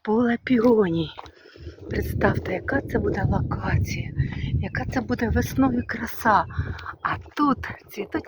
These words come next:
абрикоси. Дивіться, який яр, холодний яр. Велика ландація, тисячі, тисячі піон. Щось прийнялось, щось не прийнялось. Будемо вважати, що те, що я сьогодні посадила,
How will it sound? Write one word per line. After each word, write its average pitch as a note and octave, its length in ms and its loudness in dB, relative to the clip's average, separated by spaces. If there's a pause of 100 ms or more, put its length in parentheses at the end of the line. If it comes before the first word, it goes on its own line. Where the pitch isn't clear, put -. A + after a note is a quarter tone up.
(140)
абрикоси. G3 920 0 (1300)
Дивіться, G3 380 -6
який - 280 -4 (300)
яр, G3+ 420 2
холодний A#3 600 0
яр. E3 380 2 (1080)
Велика F#3+ 340 0
ландація, B3+ 880 2 (100)
тисячі, C#4 580 -2
тисячі C#4 560 -2
піон. C#4 540 4 (340)
Щось - 240 -2
прийнялось, A#3 640 4
щось - 220 -4
не - 80 4
прийнялось. G#3 540 2 (460)
Будемо F3 400 -4
вважати, C4 500 2 (280)
що - 180 -2
те, - 200 0
що - 220 -2
я - 240 2
сьогодні F#3 460 -4
посадила, C#4+ 560 2